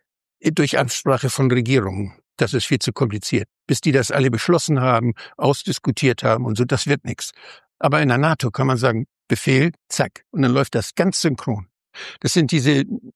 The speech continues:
militärischen Public-Private Partnership, wo die ganze Pharmaindustrie drin ist, wo Google immer drin ist, die Intelligence di-, da drin ist, also, und die haben gesagt, „Ja, das, das ist eine Emergency,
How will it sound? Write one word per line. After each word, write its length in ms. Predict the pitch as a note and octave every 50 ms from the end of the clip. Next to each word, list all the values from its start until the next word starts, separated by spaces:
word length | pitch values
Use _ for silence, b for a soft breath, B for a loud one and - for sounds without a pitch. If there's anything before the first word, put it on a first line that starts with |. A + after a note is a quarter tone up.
| _
militärischen 960 | _ E3 D#3+ D3+ C#3 C#3 C3 - - D#3 D#3 D#3 D#3 - - D#3 D3+ C#3+ A#2+ B B B B B B
Public-Private 640 | E3 D3+ C#3+ D3+ C3+ - - D3 D3 D3 C#3+ C3
Partnership, 580 | - - D#3+ G3 - D#3+ B2+ - - - G#2 - _ _
wo 120 | - C3+
die 100 | C3 C#3
ganze 320 | B2 D3 B2+ A#2+ - -
Pharmaindustrie 580 | A#2 - C3+ C#3 D#3 E3 D3+ C3 - - D#3 B2+
drin 240 | A#2 B2 B2+ D3+ F3
ist, 260 | F3+ E3 - - - B B B B B B B B
wo 140 | C#3+ C3
Google 400 | A#2 A#2 D#3+ F#3 E3 E3+ F3 F#3
immer 220 | - D#3+ D#3+ D#3+ D3+
drin 200 | C#3 D3+ D3+ D3+
ist, 200 | D3+ C#3+ - -
die 80 | D3+
Intelligence 800 | C#3 - C#3 C3 - - D#3+ D#3+ D#3 D3 C3+ - E3 D#3+ - - -
di-, 140 | F3 E3+ - _ E3+ C3
da 140 | D#3+ D3+ C3+
drin 260 | B2+ D3 D#3 D3+ C#3+
ist, 180 | C#3 B2 -
also, 300 | E3 C3 B2 B2+ B2+ A#2+ G#2 - B B B B B B
und 180 | - C3+ B2 C3+
die 100 | A#2+ G#2
haben 160 | A2 A#2 G#2+
gesagt, 340 | A#2+ G#2+ A#2+ B2 - - -
„Ja, 120 | B2 G#2+
das, 300 | F#2+ G2+ - - - - _ _ _ _ b b b b b b b b b b b _
das 200 | - C3+ - F3
ist 120 | C#3 -
eine 240 | - C#3+ C3+ D3+ - -
Emergency, 800 | F3+ C3+ C3+ D3 D#3+ F#3 - - F3 D3 - - E3 C3 A2+ G2